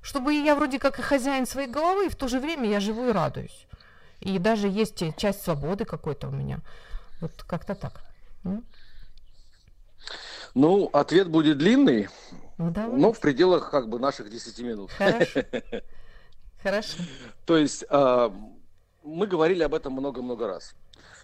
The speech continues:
Speaker 2: что мы вот с вами обсуждали, как дети воспитываются в семье. То есть в идеале это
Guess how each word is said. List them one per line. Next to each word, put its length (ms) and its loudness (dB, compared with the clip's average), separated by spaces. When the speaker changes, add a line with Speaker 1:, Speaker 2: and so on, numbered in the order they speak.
Speaker 2:
что 420 -6
мы 260 -6
вот 260 -8
с 100 -20
вами 180 -2
обсуждали, 720 -4
как 240 -4
дети 220 -4
воспитываются 640 -6
в 60 -14
семье. 400 -6
То 80 -10
есть 140 -8
в 160 2
идеале 560 4
это 440 -6